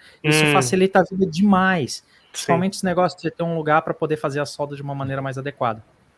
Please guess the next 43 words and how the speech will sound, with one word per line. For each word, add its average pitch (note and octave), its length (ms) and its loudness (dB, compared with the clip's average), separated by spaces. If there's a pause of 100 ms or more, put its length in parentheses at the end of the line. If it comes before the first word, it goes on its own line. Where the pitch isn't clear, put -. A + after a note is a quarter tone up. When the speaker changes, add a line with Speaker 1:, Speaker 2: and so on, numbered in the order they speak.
(400)
Speaker 2:
É. B2 220 2 (360)
E D3+ 80 2 (220)
eu C#3 60 4
tava, E3 240 4
até D#3 120 -2
falei, F#3 280 4
né? D3+ 100 4
Fica E3 220 0
mais E3 240 2
caro F3 220 2
a - 20 2
parte E3 220 2
do - 20 -16
equipamento, E3 360 -2
mas E3 200 2
a E3+ 80 4
parte F3 580 2 (240)
das D3 240 2
peças, D#3 500 0
né, C#3 120 -4
que - 80 -20
você - 160 -12
vai D3 120 0
usar, C#3+ 160 2
geralmente F3 440 2
é - 20 2
bem E3+ 180 2
barato, C#3 460 4
né? B2 220 -8
Tipo, C#3+ 280 -2
fio E3 300 -2
Speaker 1:
Uhum. C4+ 60 2
Speaker 2:
você C3 60 -2
vai A#3+ 100 4
pagar F3+ 240 2
centavos, C#3+ 680 0
né? C3+ 160 -6 (440)
É, C3 420 4
até D3+ 240 2
sensores, F3 880 2
tipo, - 220 -12
sensor E3 340 -4
de, C3+ 460 0